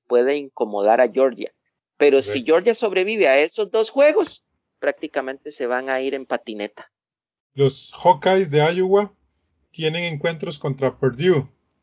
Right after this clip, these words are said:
Speaker 2: Wisconsin, Northwestern, Minnesota, Illinois y Nebraska. S-, creo que solo hay dos equipos que pueden hacerle la puja, más que todo por hacerle el daño, más allá de cualquier otra cosa, que serían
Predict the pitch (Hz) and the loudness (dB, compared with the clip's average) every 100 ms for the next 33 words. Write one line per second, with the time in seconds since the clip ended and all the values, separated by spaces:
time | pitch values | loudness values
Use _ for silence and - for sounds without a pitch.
0 | _ _ _ _ 151 175 196 185 143 113 | _ _ _ _ -2 0 2 2 0 -8
1 | 92 _ _ _ _ 123 117 117 135 151 | -10 _ _ _ _ -8 -4 2 4 4
2 | - 180 175 _ _ _ _ 151 147 139 | 0 -8 -8 _ _ _ _ -4 0 0
3 | 120 156 170 - 175 147 _ _ _ 185 | 2 2 2 -2 -4 -6 _ _ _ -2
4 | 185 190 190 196 185 - 143 131 123 127 | 6 6 6 0 -2 -8 -6 -4 -2 -4
5 | 113 - 101 _ _ _ _ _ _ _ | -4 -12 -20 _ _ _ _ _ _ _
6 | - - - - - 196 196 208 190 185 | -10 -8 -8 -6 2 2 2 2 2 2
7 | 165 190 - _ _ _ _ _ _ _ | 2 -2 -4 _ _ _ _ _ _ _
8 | _ - 147 180 147 135 123 - 156 143 | _ -12 -10 -10 -8 -8 -10 -10 -4 -4
9 | 143 _ _ _ 165 165 156 143 151 165 | -6 _ _ _ -6 -4 -2 0 0 0
10 | 135 - 160 117 - _ _ _ _ - | -2 0 0 0 -4 _ _ _ _ -2
11 | 143 156 196 175 196 160 143 139 160 170 | 2 2 2 4 4 6 2 2 0 0
12 | 156 170 131 120 135 139 143 151 147 117 | 0 0 -2 -2 2 4 4 2 2 0
13 | 143 139 139 143 135 107 110 - 117 143 | 0 0 -2 -2 -2 -4 -12 -6 2 2
14 | 117 | 2